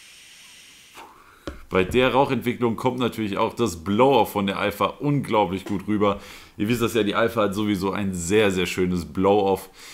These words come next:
Äh, sieht einfach sehr, sehr geil aus. Und bei der Rauchmenge, die aus dem Holster Grape Mint hier eben rauskommt, wird das Ganze nochmal beeindruckender. Ja, aber genug zur Rauchentwicklung und zum Rauchverhalten. Wir kommen als nächstes zu dem Geruch.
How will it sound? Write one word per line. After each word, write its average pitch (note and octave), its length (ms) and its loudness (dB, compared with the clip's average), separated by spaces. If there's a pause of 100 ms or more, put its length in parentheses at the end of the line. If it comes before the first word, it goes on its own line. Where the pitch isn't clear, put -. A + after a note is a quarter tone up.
(180)
Äh, F2+ 300 0
sieht G#2 340 -2
einfach G#2+ 300 -2
sehr, G2 160 0
sehr G2 100 2
geil G2 240 2
aus. F2+ 180 0
Und F2 160 -6
bei F2 140 0
der G#2 500 -2
Rauchmenge, G#2 600 0
die G2+ 300 -4
aus F#3+ 280 -2
dem F3+ 220 0
Holster G2+ 360 2
Grape F2+ 280 0
Mint A2 200 -4
hier G2 120 -4
eben G2 200 -2
rauskommt, F#2 600 0
wird F2+ 140 -2
das F2 160 -4
Ganze F2 320 -4
nochmal D#2+ 500 -6
beeindruckender. E2+ 880 -6 (140)
Ja, D#3+ 200 2
aber C#3+ 180 4
genug F3 280 2
zur F#3 180 8
Rauchentwicklung C#3+ 680 2
und B2+ 100 0
zum A#2 200 -2
Rauchverhalten. A2+ 880 2
Wir D3+ 280 2
kommen C#3+ 420 0
als A#2+ 280 -4
nächstes C3 440 -2
zu C3 160 0
dem C3+ 160 4
Geruch. A#2 380 0